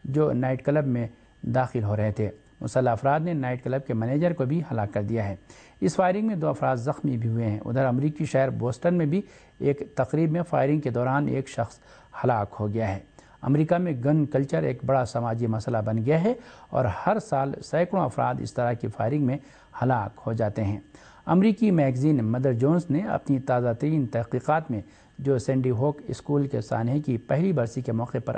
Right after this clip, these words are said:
انجام دی ہے، کہا ہے کہ دو ہزار تیرہ میں بارہ سال سے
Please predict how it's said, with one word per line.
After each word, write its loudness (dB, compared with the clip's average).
انجام -2
دی 4
ہے، 4
کہا 2
ہے 2
کہ -2
دو 2
ہزار 2
تیرہ 0
میں -4
بارہ 4
سال 0
سے -4